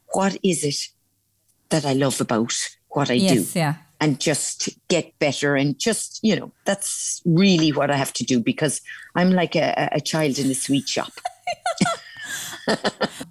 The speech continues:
Speaker 2: I suppose, like, there's so much out there that can be learnt, and it's
Speaker 1: Yes.
Speaker 2: probably, like, you're probably, like, going, "Oh, I want to be able to do this, I want to be able to do that,"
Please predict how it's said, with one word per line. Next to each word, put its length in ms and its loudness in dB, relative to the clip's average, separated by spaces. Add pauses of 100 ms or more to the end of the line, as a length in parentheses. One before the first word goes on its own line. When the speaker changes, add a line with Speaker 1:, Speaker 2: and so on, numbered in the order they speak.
Speaker 2:
I 100 0
suppose, 440 0
like, 300 0 (320)
there's 220 0
so 240 2
much 240 2
out 220 0
there 140 0
that 220 -4
can 280 0
be 140 2
learnt, 480 -2 (460)
and 380 0 (120)
it's 0 -
Speaker 1:
Yes. 260 4
Speaker 2:
probably, 760 0 (160)
like, 300 -2
you're 140 -2
probably, 260 0
like, 160 0
going, 200 0
"Oh, 60 0
I 120 2
want 180 0
to 40 -12
be 60 -2
able 100 -2
to 60 -8
do 100 0
this, 180 0
I 40 0
want 140 2
to 60 -6
be 60 0
able 100 0
to 60 -6
do 120 -2
that," 240 0